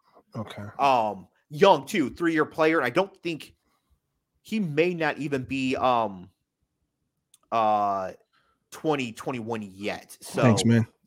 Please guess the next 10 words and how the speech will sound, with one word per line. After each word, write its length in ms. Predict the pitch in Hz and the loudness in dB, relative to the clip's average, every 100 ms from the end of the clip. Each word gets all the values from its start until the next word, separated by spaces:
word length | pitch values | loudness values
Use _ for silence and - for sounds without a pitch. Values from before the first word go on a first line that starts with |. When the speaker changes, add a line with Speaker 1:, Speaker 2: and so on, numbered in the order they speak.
| _ _ _ _ _ _ _ _ _ _ _ _ _ - | _ _ _ _ _ _ _ _ _ _ _ _ _ 2
Speaker 2:
All 80 | 139 | 2
right, 120 | - | 4
thanks, 220 | 165 156 | 0 2
Embo, 300 | 143 143 131 | 2 2 2
man. 180 | 131 127 | 0 0
We'll, 140 | 147 147 | -2 -2
we'll 100 | 151 | -4
see 140 | 151 185 | -2 -2
you 100 | 143 | 0
around. 260 | 127 127 | 0 0